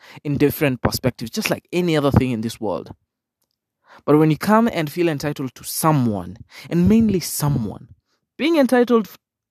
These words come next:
to services is okay, as long as you fully paid for it. But you cannot be entitled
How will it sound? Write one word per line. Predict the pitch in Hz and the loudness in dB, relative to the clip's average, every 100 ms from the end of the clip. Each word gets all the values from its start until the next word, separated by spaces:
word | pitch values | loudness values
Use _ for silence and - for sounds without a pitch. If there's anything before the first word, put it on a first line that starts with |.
| - | -12
to | 170 | 0
services | 196 185 180 190 165 - | 2 4 2 0 -2 -2
is | 135 123 | -2 0
okay, | 123 - 120 - | -2 -2 -4 -2
as | 135 | 2
long | 151 165 | 2 2
as | 147 | 0
you | 131 | -2
fully | 120 - 156 127 | -4 -4 -2 0
paid | - 113 110 | 0 0 -4
for | - 92 | -10 -12
it. | 76 - _ _ _ _ _ _ - - | -12 -18 _ _ _ _ _ _ -20 0
But | 190 | 2
you | 196 | 2
cannot | - 190 185 214 - | 2 2 4 2 0
be | 180 175 | -6 -6
entitled | 160 - 160 156 156 131 | -4 -6 -8 -8 -4 -6